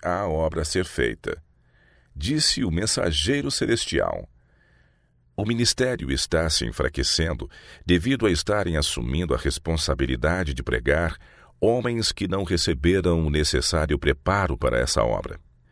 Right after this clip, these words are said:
Muitos têm cometido um erro em receber credenciais. Eles terão de empreender uma obra para a qual se achem mais aptos do que a pregação da palavra. Estão sendo pagos do dízimo, mas seus esforços são fracos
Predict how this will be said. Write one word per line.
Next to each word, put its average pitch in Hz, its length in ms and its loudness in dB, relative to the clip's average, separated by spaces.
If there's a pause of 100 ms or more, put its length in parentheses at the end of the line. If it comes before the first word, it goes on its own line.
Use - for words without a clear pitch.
(440)
Muitos 127 480 0
têm 92 300 0
cometido 67 540 -2
um 65 180 0
erro 85 300 -2
em 60 100 -2
receber 82 580 2
credenciais. 62 880 0 (560)
Eles 80 440 4
terão 76 320 2
de 76 100 0
empreender 71 480 2
uma 65 160 2
obra 76 380 0
para 76 240 4
a 76 40 2
qual 92 240 0
se 80 220 0
achem 98 300 2
mais 76 340 0
aptos 110 560 -2 (180)
do 90 200 -2
que 90 160 0
a 90 40 4
pregação 98 680 0
da 64 100 -2
palavra. 53 580 -4 (640)
Estão 95 300 0
sendo 135 260 2
pagos 123 460 -2
do 110 120 -2
dízimo, 80 600 -4 (340)
mas 64 160 -2
seus 69 200 2
esforços 87 600 -2
são 90 140 -2
fracos - 680 -4